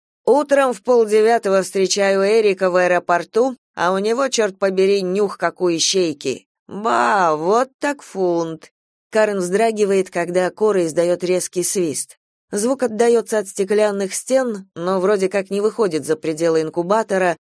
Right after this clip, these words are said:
в котором они сидят. Секунды позже Кора встает и энергично машет рукой. "Фриз, черт, иди сюда!"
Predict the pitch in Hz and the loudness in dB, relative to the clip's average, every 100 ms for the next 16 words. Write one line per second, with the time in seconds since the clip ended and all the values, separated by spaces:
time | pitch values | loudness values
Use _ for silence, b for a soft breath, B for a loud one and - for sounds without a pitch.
0 | _ - 214 220 190 175 180 175 175 160 | _ -6 -2 0 0 -2 -2 -2 -2 -2
1 | 139 - _ _ _ - 254 294 262 262 | -4 -8 _ _ _ -6 -4 0 0 0
2 | 277 - 214 202 220 196 - 196 226 226 | -2 0 -2 0 0 0 -2 0 0 0
3 | 180 175 175 180 196 - 165 175 165 160 | -2 0 -2 -2 -4 -2 -2 -2 -4 -2
4 | 170 175 160 113 - _ _ _ - 262 | -2 0 0 0 -6 _ _ _ 0 2
5 | 294 339 349 311 - - - - 311 302 | 4 4 2 2 2 -2 -2 2 4 4
6 | 254 180 269 294 262 339 339 311 262 254 | 2 0 -6 -4 0 0 0 -2 2 4
7 | 196 117 | 4 2